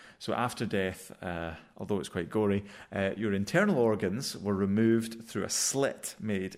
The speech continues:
in your side. Uh, so your liver, your lungs, your intestines and your stomach were removed.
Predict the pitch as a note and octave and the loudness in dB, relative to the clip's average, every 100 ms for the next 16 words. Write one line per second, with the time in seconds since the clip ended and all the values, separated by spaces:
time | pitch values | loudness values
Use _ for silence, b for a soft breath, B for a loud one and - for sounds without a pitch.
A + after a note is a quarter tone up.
0 | G2 F2 D#2+ - - B2 B2+ B2+ - B | -8 -8 -8 -8 -2 0 0 -2 -6 B
1 | B B B - F2+ E2+ - F#2 F2 F2+ | B B B -8 -6 -6 -8 -8 -6 -4
2 | E2+ D#2+ G2+ A2+ G#2 G2 F2+ F2+ F#2+ F#2 | -4 -4 0 0 2 0 0 0 -2 -4
3 | F2+ F#2 F2 E2+ - G2 - - E2 E2 | -6 -8 -6 -8 -4 -4 -4 -8 -10 -10
4 | D#2+ - - B2+ A#2 A2+ G#2 G2 F#2 F#2 | -12 -8 -6 -2 -2 -4 -6 -4 -2 -2
5 | F#2 | -4